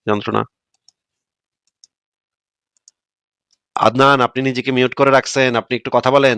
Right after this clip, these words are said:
এই হাদিসটা একটু পড়েন, এখানে কি লেখা একটু পড়েন। চার হাজার তিনশো সত্তর নম্বর হাদিস, কি লেখা একটু পড়েন। আরে, এই, মানে, আদনান তো আর কথা বলতেছে না।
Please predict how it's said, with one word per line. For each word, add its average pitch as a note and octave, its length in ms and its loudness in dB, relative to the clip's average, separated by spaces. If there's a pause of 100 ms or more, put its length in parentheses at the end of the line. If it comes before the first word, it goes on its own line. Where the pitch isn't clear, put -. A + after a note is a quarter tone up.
এই A#2+ 200 -4
হাদিসটা B2+ 320 -2 (140)
একটু C3 160 -6
পড়েন, C#3 320 2
এখানে B2 220 -8
কি - 120 -10
লেখা C3+ 240 0
একটু B2+ 160 -6
পড়েন। B2+ 320 0 (1160)
চার B2 180 4
হাজার C3+ 180 0
তিনশো C3+ 260 -10
সত্তর C#3 280 -8
নম্বর C3+ 200 0
হাদিস, B2 340 0
কি C#3+ 120 -6
লেখা C#3+ 200 0
একটু C#3 160 -6
পড়েন। B2 300 0 (3250)
আরে, D3+ 180 0 (360)
এই, B2 160 0 (500)
মানে, A#2+ 240 -4
আদনান B2 320 0
তো C#3 100 0
আর B2+ 100 0
কথা C3 180 -2
বলতেছে A2 300 -8
না। G2 100 -8